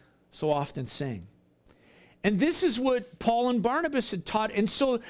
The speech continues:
they were excited. You know, they come, they come and they, they sense that, that this message that they had been preaching was, like, in danger, and yet here the apostles are, the,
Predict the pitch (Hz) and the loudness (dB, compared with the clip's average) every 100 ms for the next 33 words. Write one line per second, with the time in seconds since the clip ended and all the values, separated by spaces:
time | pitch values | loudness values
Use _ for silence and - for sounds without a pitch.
0 | - - 196 294 311 302 - 277 330 403 | -16 0 2 4 4 2 0 2 2 2
1 | 262 143 123 - _ _ _ - 233 285 | 2 0 -4 -16 _ _ _ 0 2 2
2 | 294 - 294 339 311 - 208 277 185 285 | 2 2 2 2 0 -4 0 0 2 0
3 | 349 330 247 285 226 294 - 294 339 - | 2 2 2 2 2 0 2 0 0 0
4 | 277 233 214 269 240 254 220 294 330 381 | -2 -4 -4 -2 0 0 0 -2 0 0
5 | 277 254 294 294 240 247 - 240 277 277 | 0 -2 0 0 0 -2 -2 0 0 0
6 | - 196 185 208 - - - - - 226 | 0 0 0 -2 -8 -20 -20 -16 -2 0
7 | 180 247 233 220 - _ _ _ _ _ | 0 2 0 -2 -10 _ _ _ _ _
8 | 214 247 196 240 294 208 220 214 202 226 | 2 4 4 4 2 2 2 2 2 4
9 | 233 208 165 254 277 285 285 247 233 - | 2 0 2 2 4 0 4 4 4 2
10 | 190 185 190 196 190 180 | 2 2 2 2 0 -4